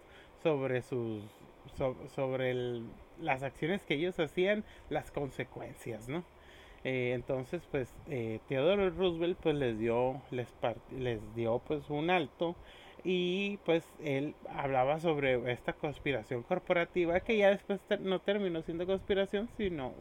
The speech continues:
una, una realidad, ¿no? Eh, una, ya para finalizar, es sobre la,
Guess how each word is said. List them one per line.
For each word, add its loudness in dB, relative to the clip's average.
una, 0
una 0
realidad, 0
¿no? -2
Eh, 0
una, 4
ya 0
para 0
finalizar, 0
es 0
sobre 2
la, 2